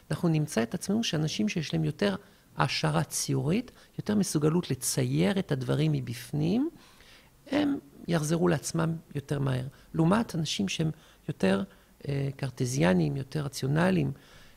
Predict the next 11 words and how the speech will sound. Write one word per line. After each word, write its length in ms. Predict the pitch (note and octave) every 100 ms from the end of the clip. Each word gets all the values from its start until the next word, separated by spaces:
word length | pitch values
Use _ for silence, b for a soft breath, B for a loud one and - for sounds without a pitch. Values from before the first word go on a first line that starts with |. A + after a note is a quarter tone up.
| b -
הם 240 | A#3 B3 A3+ -
עלולים, 520 | D#3 D3+ E3 A3 A3 G#3+ - -
אה, 220 | C#3+ C3+ C#3
יותר 360 | C#3 C3+ E3 E3 D#3
ל-, 200 | C#3 C#3 C3
להיתקע 480 | C3+ C3+ - B2+ -
שם. 260 | B2+ B2 A#2 A2+ - B B B
אז 180 | B2+ C3 -
לכן, 400 | C3+ B2+ B3 B3 G#3
הטיפולים 640 | C3 D3 - C3+ F3 C4
האלה, 460 | A#3 - D#3 D#3 G3